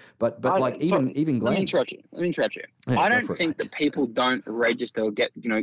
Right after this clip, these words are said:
Speaker 2: hold properties to auction so much out of laziness. I, I, I think that I agree with your comment earlier is that it may be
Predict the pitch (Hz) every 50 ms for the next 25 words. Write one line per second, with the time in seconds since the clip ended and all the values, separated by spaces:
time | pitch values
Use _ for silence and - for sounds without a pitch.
0 | 104 - - - 127 123 117 - - 120 113 120 110 - - 117 110 110 _ -
1 | - 104 104 - - - 120 113 110 110 110 110 _ - 110 104 104 101 101 104
2 | 101 98 95 - - - - - _ 120 - - 104 - - 120 131 131 - -
3 | 180 190 - 175 123 139 139 131 151 170 185 180 - 151 - - 143 127 117 123
4 | 123 123 117 113 110 104 - - - 120 120 123 131 131 131 113